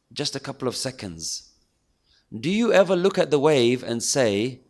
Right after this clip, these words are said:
"That wave is different to the ocean"? No.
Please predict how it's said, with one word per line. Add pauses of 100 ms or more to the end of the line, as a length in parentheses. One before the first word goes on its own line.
(640)
"That
wave
is
different
to
the
ocean"? (920)
No.